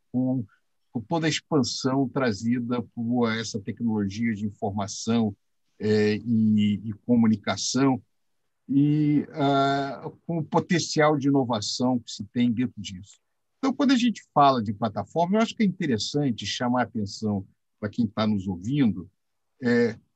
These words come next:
que tipo de empresa nós estamos falando? Então, nós temos desde empresas como o Google, que fazem busca na internet, ou como Face-,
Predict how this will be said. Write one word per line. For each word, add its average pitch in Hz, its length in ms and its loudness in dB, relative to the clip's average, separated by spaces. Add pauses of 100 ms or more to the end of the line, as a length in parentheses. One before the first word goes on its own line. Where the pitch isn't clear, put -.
(160)
que 214 120 -8
tipo - 340 -2
de 190 120 2
empresa 143 480 2
nós 117 180 2
estamos 120 280 -4
falando? 95 420 -6
Então, 220 200 -2
nós 240 200 4
temos 190 300 0
desde 170 320 0
empresas 123 440 -2
como 117 280 0
o 95 60 -2
Google, 101 560 -2 (460)
que - 80 -20
fazem 117 280 2
busca - 420 0
na 110 100 4
internet, 110 720 -2
ou 104 60 -12
como 107 280 -2
Face-, - 480 -2